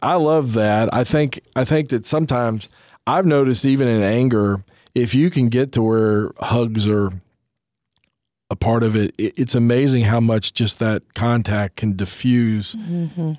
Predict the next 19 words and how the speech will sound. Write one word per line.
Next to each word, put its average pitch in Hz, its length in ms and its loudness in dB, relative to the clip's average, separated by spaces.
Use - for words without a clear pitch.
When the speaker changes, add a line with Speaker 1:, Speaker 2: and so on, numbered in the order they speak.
Speaker 1:
anger. 143 440 2
It 110 100 0
certainly 120 300 0
can 110 220 0
diffuse 107 580 -2
fear. 120 720 -2
Um, 104 500 -2
and 139 140 2
I 147 40 2
think 156 180 2
at 113 60 0
some 202 180 -2
point 135 220 0
it's 113 120 -2
worth 127 300 0
pointing 123 340 2
out 135 360 0
to 113 100 0
them 104 540 -2